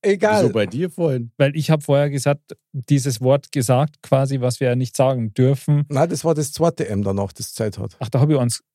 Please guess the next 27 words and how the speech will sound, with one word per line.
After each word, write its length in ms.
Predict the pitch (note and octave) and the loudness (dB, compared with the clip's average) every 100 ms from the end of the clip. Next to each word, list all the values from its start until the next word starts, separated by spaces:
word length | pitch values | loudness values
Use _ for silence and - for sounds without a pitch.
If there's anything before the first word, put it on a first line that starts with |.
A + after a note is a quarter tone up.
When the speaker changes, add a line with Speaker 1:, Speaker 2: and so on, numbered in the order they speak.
| _ | _
Speaker 3:
gesagt? 200 | C3 F#3+ | 0 2
Speaker 1:
Mhm, 140 | C#3 C3+ - | 0 -4 -2
tatsächlich, 500 | C3 C3 B2+ A#2+ F#2+ | -2 0 -2 -2 -4
ja. 240 | G#2 G#2 - _ _ _ _ _ _ - | -6 -8 -12 _ _ _ _ _ _ -6
Speaker 3:
Okay. 300 | E3+ - G2+ _ - - _ - | -4 -2 -6 _ -20 -20 _ 0
Ähm, 360 | D3+ D3 C#3+ _ | 0 0 -4 _
oh 260 | A3 G#3 B3 | -2 0 2
Speaker 1:
Oh. 100 | G3 G#3 | 2 2
Speaker 3:
Mann! 400 | E4 F4 E4+ A#3+ | 4 2 2 0
Speaker 1:
<laughs> 460 | - A3+ - G3+ C#3+ - - - - - - - C#4+ - E3+ - | 0 -2 -2 0 -2 -4 -14 -16 -8 -8 -6 -6 -6 -6 -8 0
Speaker 3:
Das 200 | C3 - | 0 0
gibt's 300 | D3 - - | -2 -2 -2
doch 160 | C3 | 0
nicht. 120 | A2+ G#2+ | 2 2
Speaker 1:
Und 240 | F#3+ E3 | 2 0
zwei. 800 | - D3 G#2+ D3+ D#3 C#3 A#2+ A2 _ - - _ | -6 -6 -2 2 2 2 0 -4 _ -20 -20 _
Jawohl. 580 | - C3 A#2+ B2 A#2+ A2+ F2+ | -8 -4 -2 0 -2 -4 -4
Speaker 3:
Also, 400 | E3 D#3+ A#2 G2 - _ _ _ _ _ _ | 0 2 0 -2 -8 _ _ _ _ _ _
ich 140 | - - | -10 -2
muss 160 | B2+ B2+ | -2 -2
jetzt 140 | A#2 | -6
nochmal 200 | A2+ A#2+ | -2 0
in 100 | C#3 | 2
mich 140 | D#3 - | 2 0
gehen. 340 | E3 D#3+ E3 | -2 0 -2
Speaker 2:
Ja. 120 | - - _ _ - | -6 -20 _ _ -2
Speaker 3:
Genau. 360 | C#3 A#2 G#2 | 2 2 0